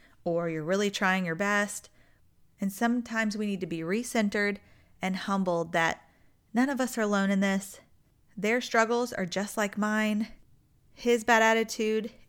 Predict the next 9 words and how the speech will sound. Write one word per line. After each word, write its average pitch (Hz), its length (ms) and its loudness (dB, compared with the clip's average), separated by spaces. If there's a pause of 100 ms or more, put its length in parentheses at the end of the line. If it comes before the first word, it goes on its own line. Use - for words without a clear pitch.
is 190 140 -2
like 180 200 2
mine 214 300 6
is 214 160 2
sometimes 202 580 2
too. 226 500 0 (840)
When 190 180 -2
we 190 140 -2
bring 214 680 -4